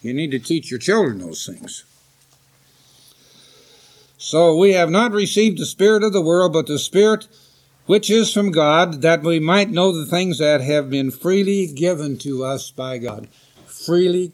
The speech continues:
given. It's what we've received. I didn't ask for it.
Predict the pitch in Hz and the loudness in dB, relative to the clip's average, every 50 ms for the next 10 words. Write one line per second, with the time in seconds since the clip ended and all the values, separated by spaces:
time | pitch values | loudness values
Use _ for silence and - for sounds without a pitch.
0 | _ - 127 120 110 101 101 - - _ _ _ _ _ _ _ _ _ _ _ | _ -8 -8 -8 -8 -10 -16 -18 -20 _ _ _ _ _ _ _ _ _ _ _
1 | _ _ _ _ _ _ _ _ _ _ _ _ _ - _ _ _ _ _ _ | _ _ _ _ _ _ _ _ _ _ _ _ _ -20 _ _ _ _ _ _
2 | _ _ _ _ _ _ _ _ _ _ _ _ _ _ _ _ _ _ _ _ | _ _ _ _ _ _ _ _ _ _ _ _ _ _ _ _ _ _ _ _
3 | _ - - 120 127 135 131 147 151 120 - 185 214 - - - - - _ _ | _ -10 -8 -6 -4 -6 -4 -6 -8 -8 -8 -8 -8 -8 -10 -14 -16 -20 _ _
4 | _ _ _ _ _ _ _ _ _ _ _ _ _ _ _ _ _ _ _ _ | _ _ _ _ _ _ _ _ _ _ _ _ _ _ _ _ _ _ _ _
5 | _ _ _ _ _ _ _ _ _ _ _ _ _ _ - _ - 147 240 262 | _ _ _ _ _ _ _ _ _ _ _ _ _ _ -20 _ -10 -6 -4 -4
6 | 240 - 147 131 - - - 135 151 185 196 - | -2 -2 -4 -6 -8 -8 -8 -8 -8 -8 -10 -12